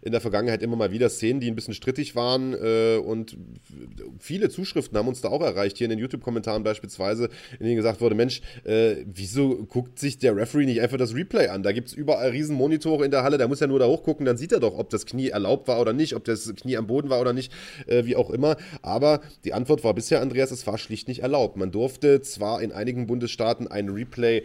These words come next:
nutzen, also die Videoanalyse sozusagen nutzen, aber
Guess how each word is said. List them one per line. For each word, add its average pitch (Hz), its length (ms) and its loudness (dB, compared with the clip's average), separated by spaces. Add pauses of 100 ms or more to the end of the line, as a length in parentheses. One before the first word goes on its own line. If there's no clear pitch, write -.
(140)
nutzen, 156 600 -4
also 117 260 0
die 104 240 -8
Videoanalyse 127 1000 0
sozusagen 110 500 -2
nutzen, 131 380 -6
aber 139 360 0